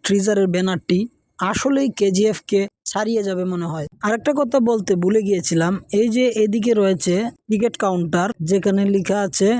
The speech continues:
সুবন আশি টাকা, যদিও বিলাসেরটা এখনো এখানে উল্লেখ করা হয়নি, তবে ভিতরে এক জায়গায় উল্লেখ করা আছে একশো টাকা। আবার এখানে সময়সূচিও দেওয়া আছে, কখন কয়টার দিকে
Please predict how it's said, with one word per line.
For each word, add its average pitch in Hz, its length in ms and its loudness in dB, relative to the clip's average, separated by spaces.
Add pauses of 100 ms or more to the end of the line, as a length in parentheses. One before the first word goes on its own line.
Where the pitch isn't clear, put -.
(160)
সুবন 208 280 2 (120)
আশি 214 180 -6
টাকা, 180 340 0 (220)
যদিও 208 280 4 (200)
বিলাসেরটা 226 600 0 (320)
এখনো 262 300 2 (180)
এখানে 202 260 2 (120)
উল্লেখ 185 360 4
করা 180 200 2
হয়নি, 175 260 2 (240)
তবে 220 180 2 (120)
ভিতরে 277 360 2 (280)
এক 190 100 0
জায়গায় 196 400 2
উল্লেখ 214 240 2
করা 208 220 2
আছে 180 240 0 (140)
একশো 190 320 0
টাকা। 175 280 0 (260)
আবার 208 220 2
এখানে 262 260 0 (120)
সময়সূচিও 240 640 0
দেওয়া 214 300 2
আছে, 185 260 -2 (440)
কখন 208 400 2
কয়টার 190 440 2
দিকে 175 280 0